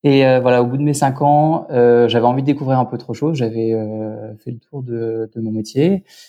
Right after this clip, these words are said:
Euh, puis aussi pour des raisons personnelles, euh, je souhaitais retourner dans ma ville d'origine à Lille. Et donc, euh, donc je suis parti chez Decathlon, euh, qui est en effet une boîte beaucoup plus grosse.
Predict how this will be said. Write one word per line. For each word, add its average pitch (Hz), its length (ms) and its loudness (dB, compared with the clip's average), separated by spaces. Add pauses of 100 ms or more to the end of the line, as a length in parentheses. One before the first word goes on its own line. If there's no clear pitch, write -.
(340)
Euh, 110 840 2
puis 113 200 -6
aussi 113 220 0
pour 131 140 2
des 120 80 2
raisons 123 320 2
personnelles, 127 560 2
euh, 110 520 -2
je 110 80 -12
souhaitais 123 400 -2
retourner 120 460 -2
dans 117 160 -2
ma 113 220 0
ville 117 160 -10
d'origine 113 340 0
à 107 60 2
Lille. 160 340 0 (560)
Et 120 80 0
donc, 131 380 0
euh, 117 880 6
donc 117 160 -2
je - 60 -8
suis 131 40 -12
parti 131 240 -2
chez 117 300 2
Decathlon, 117 460 -2 (720)
euh, 117 240 2
qui - 180 -10
est 117 60 0
en 113 100 2
effet 107 220 -6
une 120 200 -2
boîte 113 320 -6
beaucoup 117 340 -16
plus - 120 -10
grosse. 120 500 -6